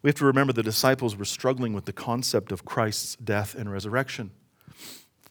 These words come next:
They were still struggling with this. "How can this be so?" And so again, we see Jesus taking the opportunity to show them that they can trust him. Verse twenty-seven, "But Jesus took him by the hand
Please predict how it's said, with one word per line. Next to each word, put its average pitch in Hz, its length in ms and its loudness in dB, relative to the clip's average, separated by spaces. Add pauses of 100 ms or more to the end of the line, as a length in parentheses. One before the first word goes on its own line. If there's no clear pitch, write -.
They 123 80 4
were 123 100 4
still 139 200 2
struggling 151 560 4
with 113 160 0
this. 104 180 2
"How 143 240 4
can 143 220 2
this 123 160 2
be 120 180 0
so?" 123 480 2 (400)
And 113 100 -4
so 123 180 4
again, 135 340 6
we 123 100 4
see 110 200 0
Jesus 156 460 4
taking 117 340 2
the 107 100 0
opportunity 170 920 2 (260)
to 120 100 2
show 185 460 8
them 165 380 6
that 131 220 8
they 139 140 6
can 120 220 0
trust - 560 4
him. 127 300 4 (140)
Verse 143 200 4
twenty-seven, 143 720 6 (360)
"But 131 140 6
Jesus 185 580 6 (280)
took - 300 2
him 220 220 6
by 214 220 8
the 220 120 0
hand 101 540 -4